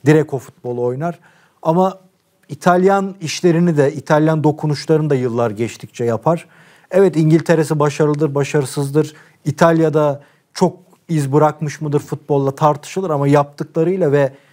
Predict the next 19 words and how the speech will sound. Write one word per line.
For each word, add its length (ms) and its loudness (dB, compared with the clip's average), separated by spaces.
figür 360 0
olarak 460 0
yani 300 -8
o 360 2
dönemde 420 -2
o 100 2
yabancı 640 0
antrenörün 680 0
azlığında 800 -2
kendine 380 0
yer 220 4
edinmesiyle 640 -4
çok 200 -6
saygın 480 2
bir 200 -4
antrenördür. 880 -6
Ve 80 -10
onun, 340 2
e, 60 -8